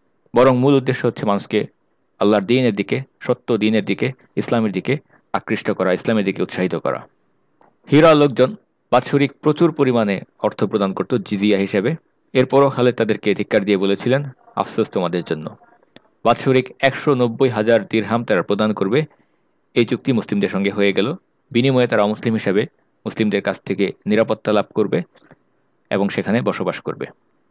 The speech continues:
খালেদ চাচ্ছিলেন তাদেরকে ইসলামের দিকে নিয়ে আসার জন্য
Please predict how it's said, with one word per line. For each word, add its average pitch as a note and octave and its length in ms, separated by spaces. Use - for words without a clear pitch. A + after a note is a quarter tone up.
খালেদ E3 220
চাচ্ছিলেন D#3 380
তাদেরকে B2 380
ইসলামের A2+ 320
দিকে G#2 200
নিয়ে G2 160
আসার F#2+ 180
জন্য F#2 340